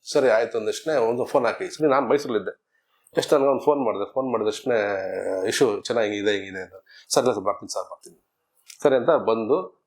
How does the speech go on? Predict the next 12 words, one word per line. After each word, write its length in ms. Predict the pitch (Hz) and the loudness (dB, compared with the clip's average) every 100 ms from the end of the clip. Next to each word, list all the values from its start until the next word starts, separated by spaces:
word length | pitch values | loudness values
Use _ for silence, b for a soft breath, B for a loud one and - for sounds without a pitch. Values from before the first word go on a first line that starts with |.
| - | -6
ಕತೆ 280 | - 139 131 | 0 0 0
ಕೇಳಿ, 580 | 110 98 156 - - b b - | -2 0 0 -2 -12 b b -2
ಅವತ್ತಿಗೆ 540 | 107 139 156 - 170 185 | 2 2 0 2 4 4
ಒಂದು 260 | 147 107 | 2 0
ರಾಕಿ 440 | 92 107 - 185 180 | -2 -2 0 2 2
ಅನ್ನೋ 220 | 165 147 | 4 0
ಒಂದು 200 | 131 110 | 0 -4
ಸಿನಿಮಾಗೆ 1000 | - - 147 156 156 151 185 190 - _ - | -6 -2 0 0 0 -2 -4 -4 -10 _ -12
ನಾನು, 760 | 190 107 123 147 160 170 170 101 | -4 0 2 0 0 -2 -2 -2
ನಾಗೇಂದ್ರ 480 | 101 123 135 143 131 | -2 0 0 2 2
ಅರಸು, 540 | 127 127 - 147 151 | 0 -4 -4 0 2
ಯಶು, 800 | 113 107 127 - - 156 170 170 | 2 2 2 2 0 2 0 -2